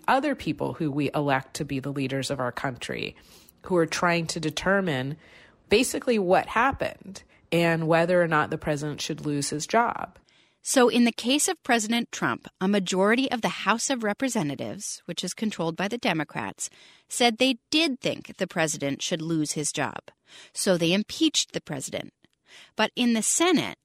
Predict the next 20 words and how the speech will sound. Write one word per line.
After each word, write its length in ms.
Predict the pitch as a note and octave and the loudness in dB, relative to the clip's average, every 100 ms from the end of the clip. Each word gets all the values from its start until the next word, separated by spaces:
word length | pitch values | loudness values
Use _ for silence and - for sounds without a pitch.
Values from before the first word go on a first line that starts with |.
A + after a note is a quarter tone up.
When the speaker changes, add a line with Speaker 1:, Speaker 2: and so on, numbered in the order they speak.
| _ | _
Speaker 2:
which 200 | A3 - | -4 0
has 200 | G#3 F#3+ | 0 0
more 280 | F#3 F3+ D3+ | 0 0 0
Republicans 800 | D3 - D4 C#4 A3+ D#3 C3+ - | -2 -2 0 2 0 -2 -4 -4
than 120 | D3 | -6
Democrats, 720 | C3 B2 - - - - - _ - | -6 -8 -8 -12 -12 -12 -14 _ -2
there 160 | G#3 | 0
were 140 | G3+ G#3+ | 2 2
not 300 | G3 F#3 - | 4 2 2
enough 380 | G3+ G#3 C#4 C#4+ | -2 2 2 2
senators 600 | - D3+ C#3 - - - | 0 0 -2 -6 -6 -4
who 120 | F3+ | -4
agreed. 580 | D#3 D#3+ F#3+ C#3 - - - - - - | -4 0 0 0 -4 -14 -20 -20 -20 -2
In 160 | A3 | 2
the 100 | A3 | 4
Senate 480 | G#3 - C#4 D4+ D4 | 4 4 4 4 4
trial, 460 | - E3+ A#2 A2+ C#3+ | 0 0 2 0 -4
you 200 | - G#3 | -4 -2
need 300 | G3+ G3+ F3+ _ | 0 -2 -6 _
two-thirds, 960 | - C#4 C#4+ D#4 - D4 D#3+ D#2 - | -4 0 0 0 0 2 2 0 -8